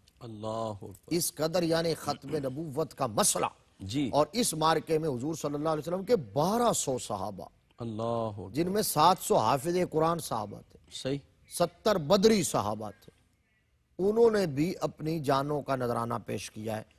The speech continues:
Speaker 2: और बदरी सहाबा के बारे में हजरत अबू बकर सिद्दीक मसनद खिलाफत पर मुतमक्किन होने के बाद पहला फैसला सुना चुके थे कि आज के बाद बदरी सहाबा किसी मार्के में नहीं जाएंगे। फरमाया, ये निशानी है,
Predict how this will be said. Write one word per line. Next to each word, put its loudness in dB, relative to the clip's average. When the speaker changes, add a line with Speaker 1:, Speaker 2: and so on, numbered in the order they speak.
Speaker 2:
और 2
बदरी 0
सहाबा 0
के -6
बारे -2
में -4
हजरत -4
अबू -6
बकर -8
सिद्दीक -2
मसनद 4
खिलाफत 4
पर 2
मुतमक्किन -2
होने -2
के -4
बाद 0
पहला 8
फैसला 2
सुना -4
चुके -8
थे -6
कि -10
आज 0
के -8
बाद -4
बदरी -4
सहाबा -6
किसी -12
मार्के -4
में -8
नहीं -8
जाएंगे। -10
फरमाया, -2
ये -2
निशानी -6
है, -10